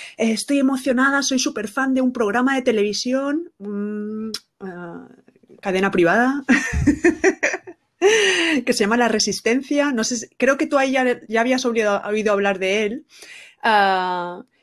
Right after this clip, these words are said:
pero no, todavía no, no, no habías visto mucho. Creo, y fue a partir de entonces, ¿no? Donde tú empezaste a, a, a mirar entrevistas y tal. Eh, sí, y, y sentía, yo digo, ¿quieres que cuente,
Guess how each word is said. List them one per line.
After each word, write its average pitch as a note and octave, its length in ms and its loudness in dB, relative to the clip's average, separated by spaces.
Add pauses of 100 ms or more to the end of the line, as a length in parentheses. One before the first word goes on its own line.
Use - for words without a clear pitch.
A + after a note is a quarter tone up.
(140)
pero G3 240 -2
no, F#3 560 -2
todavía F#3+ 420 0
no, F#3+ 760 -4
no, F#3+ 380 -6
no - 320 -12
habías G3 200 2
visto G3+ 240 -2
mucho. G#3+ 500 -2 (880)
Creo, A3 240 4
y A3 60 4
fue A3 120 2
a - 20 -4
partir B3 260 0
de B3 80 2
entonces, A3+ 760 0
¿no? G#3+ 80 0
Donde G#3 260 -2
tú F#3 200 -6
empezaste F#3+ 600 -8
a, E3+ 80 -2
a, E3 760 -6
a F3 120 -14
mirar F#3 640 0
entrevistas F3+ 580 -4
y E3+ 80 -8
tal. G3+ 240 -2 (500)
Eh, F#3+ 1160 2 (100)
sí, - 360 0
y, G3+ 240 -4
y A3 120 -4
sentía, A3+ 400 2
yo A#3+ 120 6
digo, F#3+ 360 0 (640)
¿quieres A#3+ 240 2
que G4+ 120 4
cuente, D#4+ 480 0